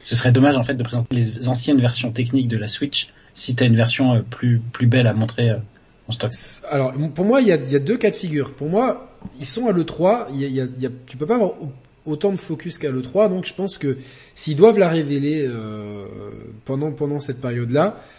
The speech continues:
Speaker 2: ça pourrait être fait à l'E, à l'E trois directement, tu vois, bam.
Speaker 1: Non, ils ont démenti ça. Ils ont, ils ont dit ce sera uniquement
Speaker 2: Ah,
Speaker 1: sur les
Speaker 2: c'est
Speaker 1: logiciels
Speaker 2: Ok.
Speaker 1: prévus en deux mille vingt et un.
Speaker 2: Ou alors, ils peuvent,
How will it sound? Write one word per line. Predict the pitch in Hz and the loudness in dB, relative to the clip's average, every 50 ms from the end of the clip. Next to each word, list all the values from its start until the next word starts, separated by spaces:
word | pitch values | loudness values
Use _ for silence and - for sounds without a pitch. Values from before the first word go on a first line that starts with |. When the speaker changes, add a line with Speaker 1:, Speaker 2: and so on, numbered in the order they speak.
| - - _ - | -20 -20 _ -18
Speaker 2:
ça | - - 131 | -6 -6 -6
pourrait | 123 127 139 139 156 151 | -4 -4 -4 0 0 -2
être | 147 - | -2 -4
fait | - - 175 180 | -4 -4 -4 -2
à | 135 139 | 0 -2
l'E, | 139 135 - | -2 -2 -2
à | 156 | -2
l'E | 151 131 131 | 0 0 0
trois | 135 - - 160 135 | -2 -2 -2 -2 -2
directement, | 120 120 123 117 117 - - 139 139 120 110 - | 0 -2 -2 -2 -4 -2 -2 -2 -2 -4 -8 -10
tu | - | -14
vois, | 117 107 101 | -14 -12 -12
bam. | 107 104 151 151 143 120 104 98 | -4 0 0 2 2 0 0 4
Speaker 1:
Non, | 147 185 - - | 4 4 4 4
ils | 131 139 | 2 2
ont | 147 | 4
démenti | 135 147 143 147 147 - - 143 | 6 6 6 4 2 0 -6 -8
ça. | - 117 101 - - - _ _ _ | -8 -8 -10 -12 -16 -20 _ _ _
Ils | 123 117 120 | -4 -2 -2
ont, | 139 | 0
ils | 139 135 123 123 | 0 2 2 2
ont | 127 | 4
dit | 120 120 156 160 | 2 2 0 -2
ce | - - 113 | -2 -4 -4
sera | - - 147 135 - | 0 2 0 0 0
uniquement | - 165 165 165 147 - - 160 160 165 165 | 0 0 0 0 0 0 0 0 0 0 0
Speaker 2:
Ah, | - | 2
Speaker 1:
sur | 117 - - 143 135 | 2 2 4 4 2
les | 127 127 | 2 2
Speaker 2:
c'est | 123 | 2
Speaker 1:
logiciels | 131 151 151 135 - 139 - - - 143 139 139 - - - - _ - - - | 4 2 2 2 0 -6 -8 -4 -2 -2 -2 -2 -8 -18 -20 -20 _ -20 -14 -10
Speaker 2:
Ok. | 135 123 | -6 -4
Speaker 1:
prévus | - - 143 135 143 | 0 2 2 2 4
en | 143 | 2
deux | 131 131 | 2 2
mille | 127 123 | 2 2
vingt | 120 123 120 120 | 2 0 0 0
et | 120 | -2
un. | 110 101 - - - _ - | -4 -4 -6 -18 -16 _ 2
Speaker 2:
Ou | 170 175 | 6 6
alors, | 165 160 185 247 285 269 - - - | 8 8 8 6 6 4 2 -6 -8
ils | 170 151 | -8 -6
peuvent, | - 180 190 175 151 139 | -2 -2 -2 -2 -2 -4